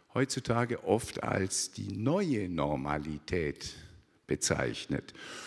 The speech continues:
Manchmal sagt man auch die Transformation. Davon sprach schon zu Beginn der Corona-Krise ein gewisser Klaus Schwab, Sie kennen den,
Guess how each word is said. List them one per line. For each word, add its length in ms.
Manchmal 380
sagt 240
man 120
auch 200
die 540
Transformation. 1500
Davon 340
sprach 400
schon 240
zu 140
Beginn 480
der 120
Corona-Krise 960
ein 180
gewisser 460
Klaus 300
Schwab, 520
Sie 140
kennen 260
den, 220